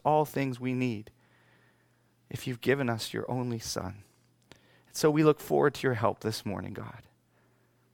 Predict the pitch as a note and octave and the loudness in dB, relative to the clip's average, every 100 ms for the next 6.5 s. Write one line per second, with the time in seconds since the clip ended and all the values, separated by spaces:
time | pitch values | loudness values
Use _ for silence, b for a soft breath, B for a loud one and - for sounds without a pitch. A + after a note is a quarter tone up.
0 | _ _ _ _ _ _ _ A#2+ A#2 B2 | _ _ _ _ _ _ _ -12 -2 -2
1 | B2 A#2 A2 G#2+ G#2+ - - A2 G#2+ _ | 0 -2 -2 -4 -6 -8 -10 -10 -14 _
2 | _ _ _ _ - A2+ G#2+ G2 G#2 G2+ | _ _ _ _ -8 -4 -2 -4 -6 -16
3 | _ _ _ _ _ _ _ _ _ _ | _ _ _ _ _ _ _ _ _ _
4 | _ _ b b b - C3+ - C#3+ D3 | _ _ b b b -4 -2 -2 -2 -2
5 | C#3 B2 C#3 C3 C3+ - C3 B2+ B2+ - | 0 0 4 8 8 8 4 4 4 0
6 | A2+ - B2+ C3+ C#3+ | -2 -2 0 0 0